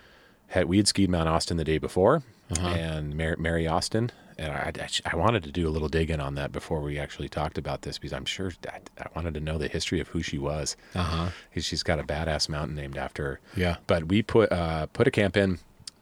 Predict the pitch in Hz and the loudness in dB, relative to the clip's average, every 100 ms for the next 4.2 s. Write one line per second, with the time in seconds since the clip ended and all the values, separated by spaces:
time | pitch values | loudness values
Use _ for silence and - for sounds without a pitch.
0 | - 87 80 82 90 90 87 85 85 85 | -6 -4 -2 0 2 4 2 2 0 0
1 | 82 78 - - - 85 85 82 82 - | 0 -2 0 -2 -2 -4 -2 0 -2 0
2 | 78 80 95 127 - - - 85 80 87 | -2 0 2 2 2 2 2 2 0 0
3 | - 85 85 80 82 87 85 85 98 117 | 0 -2 -2 -2 -2 0 0 2 0 0
4 | 117 | -2